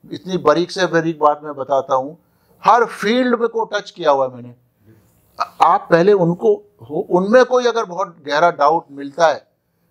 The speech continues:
तो फिर phone कर लो मुझे। लेकिन अगर आप उसमें भी phone नहीं करोगे और दूसरे और video देखना चालू, मतलब, video देखना जारी रखोगे, तो आपके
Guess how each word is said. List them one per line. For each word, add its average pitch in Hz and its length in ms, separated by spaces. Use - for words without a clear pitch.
तो 214 140
फिर 214 160
phone 185 260
कर 180 180
लो 170 160
मुझे। 147 280
लेकिन 185 420
अगर 185 240
आप 208 280
उसमें 220 340
भी 254 80
phone 208 280
नहीं 202 160
करोगे 175 440
और 156 200
दूसरे 196 320
और 226 220
video 202 280
देखना 180 340
चालू, 151 220
मतलब, 165 320
video 151 280
देखना 165 240
जारी 135 360
रखोगे, 139 500
तो 175 260
आपके 170 500